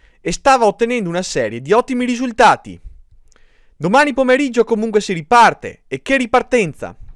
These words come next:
Alle quattordici e trenta sul sintetico di Sedico l'avversaria sarà la Luparense,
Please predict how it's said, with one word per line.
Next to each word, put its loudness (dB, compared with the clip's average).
Alle 0
quattordici 2
e -2
trenta -2
sul -8
sintetico -2
di -6
Sedico -6
l'avversaria 2
sarà 2
la 2
Luparense, -2